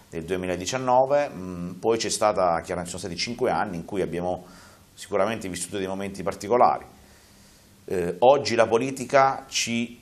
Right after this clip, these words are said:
dice e ci fa vedere che, eh, ogni due, tre, quattro, cinque anni i numeri cambiano all'interno dei partiti, eh, purtroppo le persone si, si muovono in maniera repentina, secondo me anche disconnessa, eh, tra un partito all'altro, eh, è ormai un dato di fatto,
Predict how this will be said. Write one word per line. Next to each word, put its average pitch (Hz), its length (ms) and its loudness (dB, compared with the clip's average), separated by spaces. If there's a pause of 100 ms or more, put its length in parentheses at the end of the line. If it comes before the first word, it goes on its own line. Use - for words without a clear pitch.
(140)
dice 120 600 0
e 101 260 2
ci 98 140 -6
fa 117 120 4
vedere 110 480 2
che, 98 400 -2
eh, 85 460 -2
ogni 104 340 -2
due, 110 220 2
tre, 104 240 2
quattro, 101 340 0
cinque 107 380 -4
anni 104 420 0
i 104 40 -6
numeri 107 320 -2
cambiano 120 420 2
all'interno 95 420 -2
dei 87 120 -4
partiti, 120 760 -4
eh, 85 420 -4
purtroppo 127 600 2
le 104 120 0
persone 104 520 0
si, - 160 -12
si - 160 -8
muovono 110 540 2
in 110 120 -8
maniera 110 380 0
repentina, 110 680 -2
secondo 98 280 -4
me 101 80 -4
anche 101 260 -6
disconnessa, 98 840 -4 (640)
eh, 82 200 -8
tra 95 160 2
un 98 100 0
partito 101 360 -2
all'altro, 87 720 2
eh, 80 480 -8
è 101 100 -2
ormai 107 380 -2
un 107 120 -4
dato 104 280 4
di 92 100 -6
fatto, 101 560 -4